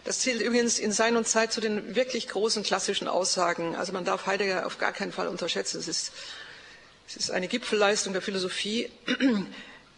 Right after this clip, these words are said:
die Ausgelegtheit des Daseins durch Man sagt, Man spricht, Man stirbt.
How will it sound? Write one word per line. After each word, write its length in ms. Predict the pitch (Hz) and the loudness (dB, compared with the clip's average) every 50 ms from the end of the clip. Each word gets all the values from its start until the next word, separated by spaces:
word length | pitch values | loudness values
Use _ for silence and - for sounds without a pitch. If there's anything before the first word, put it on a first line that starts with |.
| - | -6
die 100 | - - | -2 2
Ausgelegtheit 920 | - 214 269 262 - - 233 226 233 - - - 233 220 214 - - - | 4 4 4 4 2 4 2 2 2 2 0 2 4 4 4 2 0 -2
des 220 | 208 208 196 - - | 0 2 2 2 4
Daseins 580 | 208 196 214 233 240 - 233 220 226 214 - | 4 4 6 6 4 4 4 4 4 2 2
durch 240 | - 214 220 214 - | 2 2 2 2 0
Man 440 | 202 196 196 208 226 247 254 247 233 | 2 4 6 6 6 6 6 4 4
sagt, 560 | - 233 214 208 190 170 - - - - - | 6 6 8 8 6 4 2 -4 -6 -6 0
Man 320 | 196 202 208 220 233 240 | 2 4 6 6 6 4
spricht, 640 | 226 - - - 190 233 220 - - - - - - - | 2 0 0 0 0 0 0 -2 -4 -4 -6 -6 -4 0
Man 380 | 185 190 202 226 254 254 247 247 | 4 6 6 6 6 4 2 -2
stirbt. 680 | - - - - 277 247 170 - - - - - - | -4 -6 -2 2 2 2 2 2 0 -6 -8 -8 -10